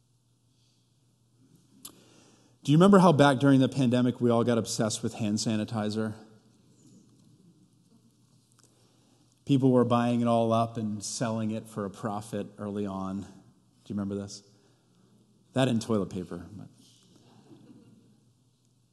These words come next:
Well, you think you're getting clean with hand sanitizer, but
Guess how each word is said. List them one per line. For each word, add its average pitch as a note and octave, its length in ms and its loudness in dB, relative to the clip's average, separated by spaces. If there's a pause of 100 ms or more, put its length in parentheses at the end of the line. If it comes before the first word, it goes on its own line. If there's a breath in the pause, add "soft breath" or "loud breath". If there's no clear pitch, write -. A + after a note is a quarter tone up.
(180)
Well, E3 140 8
you G#3 100 10
think C4+ 220 6
you're B3+ 120 10
getting G3 300 6
clean F3 440 8
with B2+ 180 2
hand D3+ 280 4
sanitizer, A2 680 -4
but - 360 -6